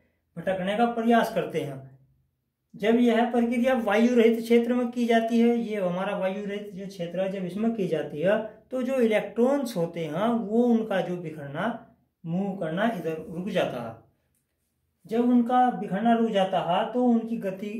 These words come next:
जो है एक तरह से stable हो जाती है। और जब उनकी गति stable हो जाएगी तो उ-, उन्हें जो, जो हमारे electrons के जो कण हैं,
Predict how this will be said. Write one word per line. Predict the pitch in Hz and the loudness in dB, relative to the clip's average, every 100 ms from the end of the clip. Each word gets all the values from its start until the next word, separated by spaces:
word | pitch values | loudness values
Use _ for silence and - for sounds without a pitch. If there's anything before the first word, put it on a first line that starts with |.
| 165 | -10
जो | 170 170 | -8 -6
है | 208 | -4
एक | 185 - | -6 -8
तरह | 165 | -8
से | - 240 | -6 -6
stable | - - 233 233 | -6 2 4 6
हो | 180 | 6
जाती | 143 139 - 127 | 4 0 -4 -8
है। | |
और | 135 143 | -8 -8
जब | 208 | -6
उनकी | 214 214 226 | -4 -4 -6
गति | 180 175 180 165 | -4 -4 -6 -8
stable | - 165 151 147 | -6 -4 -2 -4
हो | 139 135 | -6 -8
जाएगी | 131 127 143 202 220 - - _ _ _ _ _ _ _ _ _ _ _ - | -8 -6 -2 -2 -2 -8 -20 _ _ _ _ _ _ _ _ _ _ _ -8
तो | 196 196 | 2 4
उ-, | 220 - 233 - - _ _ _ _ | 4 0 -6 -8 -12 _ _ _ _
उन्हें | 220 196 233 247 | -4 2 4 4
जो, | 247 240 226 | 2 4 2
जो | 214 214 202 | 2 -2 -4
हमारे | 156 165 180 185 | -6 -4 -2 -2
electrons | 175 175 - 180 190 196 185 - | -2 -4 -4 -4 -4 -4 -8 -12
के | 175 170 160 | -12 -4 -4
जो | 151 143 | -4 -6
कण | 151 147 | -8 -8
हैं, | 139 175 | -4 -2